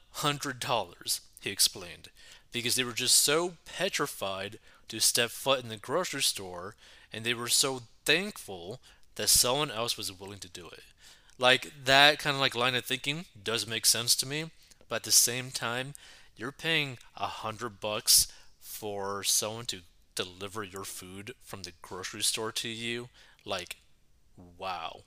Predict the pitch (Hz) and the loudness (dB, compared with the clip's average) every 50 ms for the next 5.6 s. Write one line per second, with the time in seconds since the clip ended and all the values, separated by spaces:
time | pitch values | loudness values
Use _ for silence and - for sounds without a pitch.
0 | - - - - - - - - - - - - - - - - - - - - | -16 -10 -6 -4 -4 -2 -2 -2 -4 -4 -6 -8 -12 -12 -16 -20 -20 -20 -20 -20
1 | - - - - - - - - _ _ - - - - - - - - 90 98 | -20 -20 -20 -20 -20 -20 -20 -20 _ _ -20 -20 -20 -20 -20 -20 -20 -16 -6 2
2 | 110 131 139 139 131 127 135 - - - - 120 120 113 107 98 92 90 87 87 | 4 6 6 6 4 4 6 6 4 4 2 -2 0 0 -2 -4 -6 -10 -10 -14
3 | 90 92 98 104 104 113 113 113 113 110 107 107 107 107 107 104 - - 117 104 | -12 -6 -2 0 0 0 0 -2 -4 -4 -6 -4 -4 -4 -6 -8 -10 -12 -14 -14
4 | 92 87 92 95 101 107 117 117 123 139 131 117 113 123 117 120 110 113 113 120 | -16 -18 -14 -8 -6 -4 -4 -4 -4 -6 -8 -6 -6 -4 -2 -2 -2 0 0 0
5 | 117 104 101 107 110 107 101 - 85 85 85 | 0 -2 -2 -6 -4 -2 -2 -4 -4 -8 -16